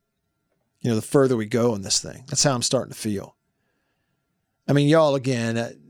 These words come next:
don't take this as gospel. I don't, I am not an expert in any of this coronavirus stuff. I'm just like y'all, you know, watch the news and get what you can. But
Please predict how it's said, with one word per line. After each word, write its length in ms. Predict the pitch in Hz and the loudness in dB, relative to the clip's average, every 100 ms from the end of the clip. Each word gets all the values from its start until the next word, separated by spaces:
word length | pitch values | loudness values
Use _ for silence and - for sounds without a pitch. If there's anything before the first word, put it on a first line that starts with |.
| 175 208 165 | -20 -6 2
don't 260 | 147 151 | 2 2
take 260 | 147 143 131 | 0 -2 0
this 300 | 127 127 - | 0 2 0
as 120 | 110 | -4
gospel. 480 | 113 123 117 - 98 | -2 0 0 -2 -2
I 120 | 139 | 2
don't, 180 | 156 120 101 | 0 0 0
I 140 | 147 | 0
am 120 | 123 | 0
not 220 | 113 127 120 | 0 0 0
an 80 | |
expert 460 | 120 131 - 120 120 | -2 -6 -2 0 0
in 180 | 104 - - | -4 -6 -2
any 420 | 147 160 147 - | 2 2 0 -2
of 100 | 123 | -4
this 200 | 120 123 | -2 -2
coronavirus 580 | - 117 117 113 104 95 | -2 -2 -2 -2 -2 -2
stuff. 420 | - - - - | -2 -2 -8 -8
I'm 120 | 123 127 | -4 -2
just 200 | 135 139 | 0 -2
like 200 | 127 117 | -4 -4
y'all, 280 | - - _ _ _ | -6 -10 _ _ _
you 80 | 107 | -4
know, 100 | 101 | -2
watch 340 | 107 123 127 | 0 0 0
the 80 | 123 | -2
news 320 | 123 131 131 | 0 0 0
and 120 | 117 110 | -2 -6
get 120 | 135 | -4
what 180 | 143 131 | -4 -6
you 60 | |
can. 300 | - 101 98 | -6 -8 -6
But 220 | 107 113 | -4 -4